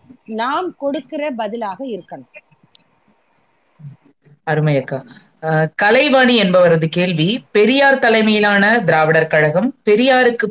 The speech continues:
Speaker 2: பிறகான திராவிடர் கழகம், என்ன வேறுபாடு?
Speaker 1: பெரியார் தலைமையிலான திராவிடர் கழகம் வந்து ஆயிரத்தி தொள்ளாயிரத்தி எழுபத்தி மூன்று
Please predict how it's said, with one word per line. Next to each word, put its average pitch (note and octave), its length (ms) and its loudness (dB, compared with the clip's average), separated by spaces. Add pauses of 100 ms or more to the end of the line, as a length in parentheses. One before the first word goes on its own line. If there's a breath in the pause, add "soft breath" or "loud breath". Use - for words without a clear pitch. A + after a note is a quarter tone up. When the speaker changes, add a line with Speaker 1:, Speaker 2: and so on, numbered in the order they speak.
Speaker 2:
பிறகான B3 580 2
திராவிடர் D#3+ 460 0
கழகம், C3+ 460 -2
என்ன G#3+ 280 0
வேறுபாடு? B2+ 520 -2 (680)
Speaker 1:
பெரியார் F#4 520 -4
தலைமையிலான C#4 1000 -10
திராவிடர் A#3 540 -14
கழகம் G3 440 -16
வந்து G#3 400 -10 (540)
ஆயிரத்தி D4+ 720 -6
தொள்ளாயிரத்தி B3+ 880 -14 (100)
எழுபத்தி C4 540 -14
மூன்று C#4+ 600 -10